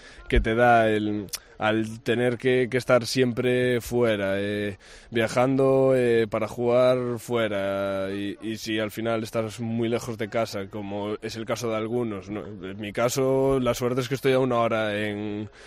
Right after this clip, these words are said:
en avión, entonces pues no, no me, no me cuesta nada, pero la gente que está lejos de, de casa y pues mira, pues en las vacaciones puede ir, pues la verdad es que es una alegría inmensa.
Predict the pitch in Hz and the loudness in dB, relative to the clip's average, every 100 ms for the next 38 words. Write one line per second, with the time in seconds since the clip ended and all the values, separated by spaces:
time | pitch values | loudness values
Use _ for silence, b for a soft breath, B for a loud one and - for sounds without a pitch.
0 | B - 120 110 127 147 127 110 135 135 | B -4 0 4 8 8 6 2 0 2
1 | 135 139 110 107 95 - 127 127 120 117 | 0 -2 -2 -6 -6 -4 -2 0 0 0
2 | 120 127 120 123 120 110 117 98 104 101 | 0 -2 -2 -4 -2 -2 -2 -2 -6 -6
3 | 92 B B B 120 110 117 117 117 - | -8 B B B -4 -2 -2 -2 -2 -2
4 | 113 113 117 117 110 113 110 107 110 101 | 0 0 -2 -4 -2 0 2 0 -2 -2
5 | 98 98 101 101 104 101 98 95 98 107 | -4 -4 -4 -2 -2 -4 -8 -10 -8 -6
6 | 101 87 B B B - 101 92 95 98 | -6 -8 B B B -12 -10 -8 -6 -6
7 | 98 101 113 110 101 - 107 101 104 107 | -4 -4 -4 -4 -4 -4 -2 0 -2 -6
8 | 92 90 82 85 - 95 95 95 92 87 | -6 -6 -6 -8 -8 -8 -6 -4 -4 -4
9 | 90 90 90 92 95 87 95 - | -4 -6 -4 -4 -4 -4 -6 -10